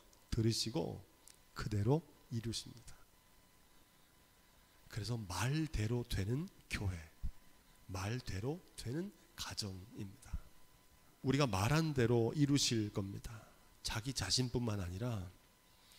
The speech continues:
주위 사람들에게도 그 말이 영향을 미치게 됩니다. "소자 하나를 실족시키면 연자 맷돌을 메고 물에 들어가는 게 낫다." 이렇게 말씀하실 정도로 실족을 뭘로 시키냐면 말로 실족시킵니다.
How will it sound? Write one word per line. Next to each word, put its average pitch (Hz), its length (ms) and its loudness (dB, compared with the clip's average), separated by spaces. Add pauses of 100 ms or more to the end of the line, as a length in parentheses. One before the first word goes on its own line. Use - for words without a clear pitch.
(300)
주위 135 320 2
사람들에게도 113 1200 -2
그 - 140 -4
말이 95 380 -6
영향을 95 400 -2
미치게 - 460 0
됩니다. 95 460 -10 (680)
"소자 208 440 0
하나를 160 280 2
실족시키면 190 880 0 (400)
연자 147 420 4
맷돌을 151 480 2
메고 120 340 2
물에 110 280 0
들어가는 113 460 0
게 123 80 -2
낫다." 107 400 -6
이렇게 131 260 0
말씀하실 104 580 -2
정도로 92 600 -4 (120)
실족을 180 460 2
뭘로 131 320 2
시키냐면 110 720 0 (500)
말로 95 500 2
실족시킵니다. - 960 -2